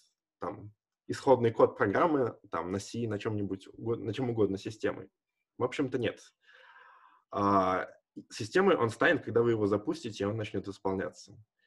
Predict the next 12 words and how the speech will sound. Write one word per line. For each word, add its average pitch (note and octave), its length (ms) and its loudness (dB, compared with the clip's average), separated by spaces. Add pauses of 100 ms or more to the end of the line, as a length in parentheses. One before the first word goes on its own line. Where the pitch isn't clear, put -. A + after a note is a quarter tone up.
(140)
Вот G2+ 260 0
там D3+ 460 4 (120)
части - 400 4
программы G#2+ 380 0
начнут F#2+ 440 -6
между G2+ 260 -4
собой F#2+ 280 -2
взаимодействовать, F#2+ 680 0
взаимодействовать G2+ 680 -2
с - 40 -10
операционной G2+ 640 -4
системой, F#3+ 640 0